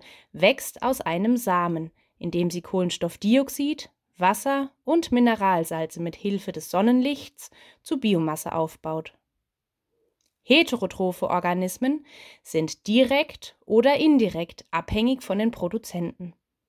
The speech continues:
An erster Stelle ernähren sich Primärkonsumenten direkt von Pflanzen. Eine Maus beispielsweise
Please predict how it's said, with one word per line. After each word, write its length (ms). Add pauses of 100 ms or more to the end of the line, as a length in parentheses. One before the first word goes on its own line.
(480)
An 140
erster 420
Stelle 340
ernähren 540
sich 220
Primärkonsumenten 1300
direkt 680
von 300
Pflanzen. 640 (1000)
Eine 220
Maus 340
beispielsweise 1000